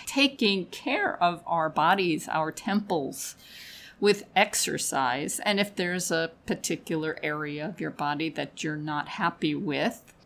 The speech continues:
and that's not your fault, that's the fault of this planet for judging who we are and what we should be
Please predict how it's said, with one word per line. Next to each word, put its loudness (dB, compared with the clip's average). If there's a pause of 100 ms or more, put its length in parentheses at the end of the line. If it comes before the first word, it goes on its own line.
and 2
that's 6
not 6
your 4
fault, 0
that's 2
the 2
fault 6
of 4
this 0
planet 4
for 0
judging 2 (140)
who 4
we 2
are 0
and -4
what -2
we 2
should -2
be 2